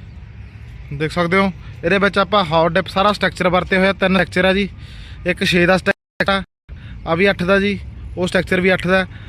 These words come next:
ਬਾਈ ਪਲੇਟਾਂ ਵਰਤੀਆਂ ਹੋਈਆਂ ਜੀ, ਬਾਈ ਫੇਸ਼ੀਅਲ ਹਾਫ ਕੱਟ ਸੈੱਲ ਪਲੇਟ ਵਰਤੀ ਹੋਈ ਆ ਜੀ, ਪੰਜ ਸੌ ਨੱਬੇ ਵਾਟ ਦੀ। ਇਹਦੇ ਵਿੱਚ ਆਪਾਂ ਡਰਾਈਵ ਕਰਾਫਟਨ ਦੀ ਵਰਤੀ ਹੋਈ ਹੈ ਜੀ। ਮੋਟਰ ਵੀ ਆਪਣੇ ਕੋਲੇ ਕਰਾਫਟਨ ਦੀ ਹੈ ਜੀ।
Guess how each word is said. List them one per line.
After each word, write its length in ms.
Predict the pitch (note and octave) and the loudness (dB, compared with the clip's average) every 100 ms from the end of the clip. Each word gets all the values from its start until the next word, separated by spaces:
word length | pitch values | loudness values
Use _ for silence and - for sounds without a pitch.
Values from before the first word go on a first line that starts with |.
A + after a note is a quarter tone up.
| - - - D#3 | -16 -16 -4 0
ਬਾਈ 160 | F3 | 2
ਪਲੇਟਾਂ 340 | F#3 F#3 D#3 F3 | 2 0 2 2
ਵਰਤੀਆਂ 360 | F3+ E3+ F#3 F#3 | 2 2 2 2
ਹੋਈਆਂ 260 | F#3 F#3+ | 4 4
ਜੀ, 180 | F#3+ F#3 - - - - - - C#3+ | 2 -2 -6 -14 -14 -14 -12 -10 -2
ਬਾਈ 260 | D#3+ G3 | 4 4
ਫੇਸ਼ੀਅਲ 380 | F3 F#3+ G#3+ A3 | 4 4 4 2
ਹਾਫ 280 | F3+ F3+ - | 4 2 0
ਕੱਟ 160 | G3 - | -2 -2
ਸੈੱਲ 480 | - E3 E3+ F3+ F3 - - - - | 0 0 2 0 -2 -8 -18 -16 -2
ਪਲੇਟ 220 | E3+ D#3+ | 0 2
ਵਰਤੀ 320 | D#3+ F3 E3+ F#3 | 2 0 2 2
ਹੋਈ 160 | F#3 | 4
ਆ 80 | F#3+ | 4
ਜੀ, 160 | F#3 G3 - - - | 2 -2 -6 -16 -4
ਪੰਜ 200 | E3+ F3 | 0 0
ਸੌ 160 | - G3 | 2 2
ਨੱਬੇ 260 | F3 D3 E3 | 2 2 4
ਵਾਟ 220 | F3 F3 | 4 4
ਦੀ। 260 | F3 G3+ F#3 - - - - - - - | 2 0 -2 -8 -18 -18 -16 -16 -16 -8
ਇਹਦੇ 160 | E3+ G3+ | 0 2
ਵਿੱਚ 180 | G#3+ G#3 | 2 2
ਆਪਾਂ 220 | F#3+ G#3 | 2 2
ਡਰਾਈਵ 400 | F3+ F3 F#3 F#3 G#3 F#3 - - | 2 4 4 4 4 2 -6 -8
ਕਰਾਫਟਨ 360 | F3+ E3+ - G3+ | -2 -2 2 2
ਦੀ 80 | G#3 | 4
ਵਰਤੀ 320 | G3 F3 G3 | 2 2 2
ਹੋਈ 200 | F#3+ F#3+ | 4 4
ਹੈ 80 | G3 | 4
ਜੀ। 180 | G3 F#3+ - - - - | 2 -2 -6 -16 -10 -2
ਮੋਟਰ 280 | E3 - F3+ | 0 0 2
ਵੀ 120 | G3+ | 2
ਆਪਣੇ 240 | F#3+ F#3+ | 2 0
ਕੋਲੇ 160 | F#3 F#3+ | 0 0
ਕਰਾਫਟਨ 420 | F#3 F3+ - G3+ | 0 0 0 2
ਦੀ 100 | G3+ | 4
ਹੈ 40 | G3 | 4
ਜੀ। 160 | G#3 | 2